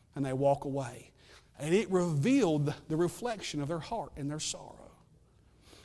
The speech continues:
I heard, I, one, I heard a great preacher say this one time. He said this, "A faith that fizzles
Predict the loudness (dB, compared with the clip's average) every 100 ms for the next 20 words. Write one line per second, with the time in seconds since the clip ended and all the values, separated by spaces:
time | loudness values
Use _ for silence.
0 | 6 10 10 8 6 8 8 8 4 6
1 | 6 6 4 4 4 4 6 6 6 4
2 | 6 4 4 4 2 0 4 4 4 0
3 | 0 0 0 0 -2 2 4 4 0 -6
4 | -10 -20 -6 2 2 0 0 6 6 8
5 | 4 4 2